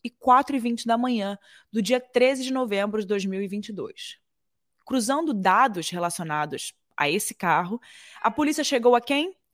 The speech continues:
Brian Kohlberg, de vinte e oito anos, que é graduado em psicologia e, como eu disse, tava estudando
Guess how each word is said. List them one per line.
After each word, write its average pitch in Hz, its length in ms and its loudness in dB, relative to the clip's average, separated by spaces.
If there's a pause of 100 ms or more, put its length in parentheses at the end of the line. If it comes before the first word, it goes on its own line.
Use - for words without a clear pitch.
(160)
Brian 220 840 2
Kohlberg, 208 680 0 (580)
de 233 120 0
vinte 311 380 -4
e 302 40 -4
oito 262 320 0
anos, 208 400 -4
que - 100 -10
é 202 60 -2
graduado 190 540 0
em 196 100 -6
psicologia 247 880 0 (100)
e, 185 80 -14
como 220 160 -2
eu 254 80 0
disse, 233 320 -6
tava 208 240 -2
estudando 208 480 -4